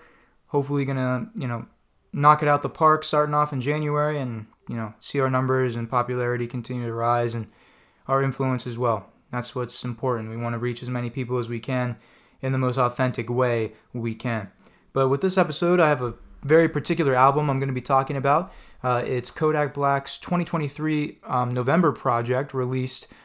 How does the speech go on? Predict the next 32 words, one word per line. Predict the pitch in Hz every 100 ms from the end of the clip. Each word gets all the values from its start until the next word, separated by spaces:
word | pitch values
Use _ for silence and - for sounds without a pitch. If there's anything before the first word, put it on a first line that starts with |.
| -
November | 139 143
tenth, | 139 - 131 160 -
and | 143 135
it's | -
called | - 143 131
When | 127 156
I | 175
Was | 170
Dead. | 123 143 139 107 - - - _ _ _ _ -
This | 135 139 -
is | 151 131
a, | 131 131 127 127 127 - -
how | - -
many | 127 120 120 -
tracks? | - - - - -
Nineteen | 151 160 170 170 170 156 156
track | - 156 151 147
album. | 139 151 196 220 - - - - - - - - - - - - - -
Um, | 135 127 127 127 123 127 - _ -
honestly, | - 165 190 185 220 220 214 190 - -
this | 165 143 156 175
album | 156 160 165 156 143
really | 139 131
hit | 117 127
for | 135 139
me. | 139 139 143 - - - - _ -
Nothing | 135 147 147 156
to | -
Me, | 147 143 139 139 - -
Came | - 151 147
Through | - 147
Flushing, | 135 - 135 131 - 131 131